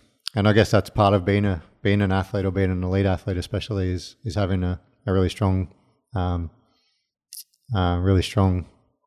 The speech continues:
mental power to push through things. Um, yeah, they're a different breed for sure. But yeah, it's definitely, um, it definitely goes hand in hand. Um, without the mental,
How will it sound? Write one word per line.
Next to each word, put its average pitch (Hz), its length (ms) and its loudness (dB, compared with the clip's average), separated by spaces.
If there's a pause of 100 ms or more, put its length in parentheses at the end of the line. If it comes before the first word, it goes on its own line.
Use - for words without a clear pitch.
(360)
mental 104 260 2
power 92 300 2
to 95 80 -4
push - 260 -2
through 104 180 0
things. 101 360 0 (800)
Um, 87 340 -6 (180)
yeah, 92 140 0
they're 90 140 0
a 90 60 0
different 87 280 -6
breed 92 280 0 (220)
for 107 80 -6
sure. 98 360 -4 (680)
But 107 80 2
yeah, 110 180 8
it's - 140 -2
definitely, 104 460 2
um, 90 240 -2 (680)
it 117 140 -6
definitely 120 300 2
goes 95 180 4
hand 101 220 2
in 87 80 0
hand. 104 380 2 (720)
Um, 95 340 -4
without 104 400 2
the 110 60 2
mental, 98 580 2